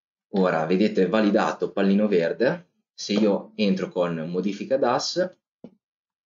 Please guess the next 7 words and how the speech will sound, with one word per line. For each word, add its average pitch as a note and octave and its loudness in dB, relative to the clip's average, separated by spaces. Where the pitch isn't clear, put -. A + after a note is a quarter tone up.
ho F2+ -8
anche F2 -8
qui G2 0
un E2+ -2
riepilogo E2 -2
dei D#2 -4
movimenti, F#2 -2